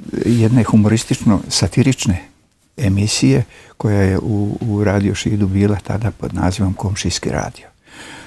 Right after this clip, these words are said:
Nažalost, tu sam, e, za, za vrlo kratko vreme politički bio zgra-, zglajzo, pa je ta emisija vrlo brzo ukinuta.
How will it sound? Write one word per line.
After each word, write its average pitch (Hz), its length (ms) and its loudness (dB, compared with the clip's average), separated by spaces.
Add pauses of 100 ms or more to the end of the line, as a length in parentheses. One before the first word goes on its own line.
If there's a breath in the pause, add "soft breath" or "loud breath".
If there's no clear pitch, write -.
(120)
Nažalost, 104 440 2
tu 113 140 4
sam, 98 260 0 (560 loud breath)
e, 113 40 0 (140)
za, 101 320 2
za 107 120 0
vrlo 110 220 4
kratko 104 360 0
vreme 104 320 2
politički 107 560 0
bio 104 220 0
zgra-, 95 280 -2 (100)
zglajzo, 107 480 2 (1080 loud breath)
pa 107 120 2
je 107 120 4
ta 110 240 2
emisija 110 420 4
vrlo 104 220 4
brzo 92 340 0
ukinuta. - 640 -2